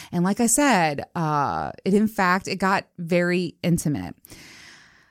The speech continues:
<sighs> I, I'm nervous to talk about this stuff because, like, it was, it was a private moment.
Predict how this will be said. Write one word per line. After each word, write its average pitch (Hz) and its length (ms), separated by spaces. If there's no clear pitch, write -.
<sighs> - 40
I, 220 1000
I'm 262 200
nervous 392 300
to 440 80
talk 370 240
about 359 240
this 311 100
stuff 214 240
because, 226 320
like, 196 200
it - 100
was, - 580
it - 60
was 247 100
a 269 40
private 247 360
moment. 156 480